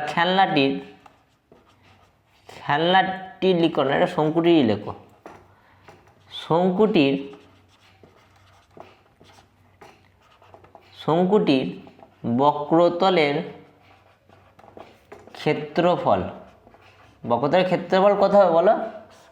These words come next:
চারশো ঊনত্রিশ টাকা খরচ পড়ছে তো, দেখ, চারশো ঊনত্রিশ টাকা খরচ পড়ছে ক টাকা হিসাবে? টু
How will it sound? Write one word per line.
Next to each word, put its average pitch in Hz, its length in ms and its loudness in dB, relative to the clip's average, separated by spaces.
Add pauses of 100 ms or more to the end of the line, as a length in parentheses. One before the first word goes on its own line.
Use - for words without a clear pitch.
(680)
চারশো 156 380 2 (360)
ঊনত্রিশ 165 360 2
টাকা 202 160 8 (220)
খরচ 208 260 2
পড়ছে 214 280 2
তো, 113 80 4 (480)
দেখ, 175 120 6 (220)
চারশো 165 260 2
ঊনত্রিশ 180 280 2
টাকা 202 160 4
খরচ 202 220 2
পড়ছে 208 260 2 (640)
ক - 20 4 (100)
টাকা 190 200 4
হিসাবে? 220 260 4 (1120)
টু 180 80 4